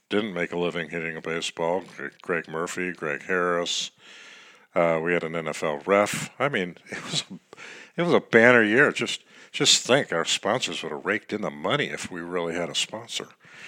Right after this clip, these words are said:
At any rate, we don't. Didn't then, don't now,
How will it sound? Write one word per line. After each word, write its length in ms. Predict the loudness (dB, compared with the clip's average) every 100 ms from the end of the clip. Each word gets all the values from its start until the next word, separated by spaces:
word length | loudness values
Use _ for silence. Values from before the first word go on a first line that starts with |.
| -16 -16 -20 -2
At 100 | 6
any 120 | 8
rate, 320 | 10 10 10 4 -18 _ _ -16 2
we 140 | 8
don't. 320 | 10 10 8 0 _ _
Didn't 280 | 0 0 8
then, 300 | 10 10 8
don't 260 | 6 6 6
now, 320 | 4 4